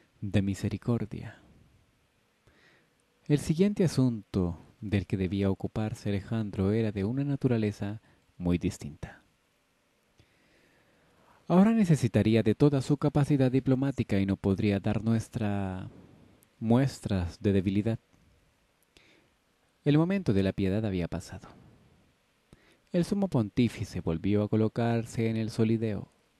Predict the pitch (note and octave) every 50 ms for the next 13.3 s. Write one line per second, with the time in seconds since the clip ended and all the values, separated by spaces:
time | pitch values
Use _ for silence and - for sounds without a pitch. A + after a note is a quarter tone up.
0 | _ _ - - G2+ F#2 F2+ F2+ F2+ - - F2 E2 E2 - - - - - _
1 | _ _ _ _ _ _ _ _ _ _ _ _ _ _ _ _ _ _ _ _
2 | _ _ - - B2+ A#2+ - - - - - - - - - - _ _ _ _
3 | _ _ _ _ _ _ _ _ - D3 C#3 D#3 F3+ F#3+ F#3+ - - E3 C3+ -
4 | - - C3+ A#2+ A2 G#2+ G#2 G2+ G2+ G2 G2+ G2 G2+ G2 - A2 - - C3 C#3
5 | D#3 E3 - - G2+ F2+ E2 E2+ D#2+ - F2+ - - B2 A#2 - - G2+ G2+ -
6 | - F#2 G2 G2 - - - C3 C#3+ D3+ D3+ C#3+ C#3+ C#3+ C#3+ D3 D3 D3 D3 -
7 | - C3+ B2 B2 - _ _ _ _ _ _ _ _ _ - C#3+ C3+ B2+ A#2+ A#2
8 | A2 G2+ - G2 F#2 F2 - - C2+ A#1+ A#1+ A1 - - - - - _ _ _
9 | _ _ _ _ _ _ _ _ _ _ _ _ _ _ _ _ _ _ _ _
10 | _ - B2+ C3 C3+ A2+ F2+ E2+ - - G2 F#2+ F#2+ G2 G2 F#2 - - - G#2+
11 | G2+ G2 F#2+ F2+ F2+ F#2 - _ _ _ _ _ _ - A#2 G#2 - - - B2+
12 | B2 B2 A#2+ A#2 A#2 A2+ A2 A2 A2 G#2+ G#2 G#2 G2 G2 G2 F#2 - F#2+ - -
13 | - F2 F#2 B2 D3+ D#3+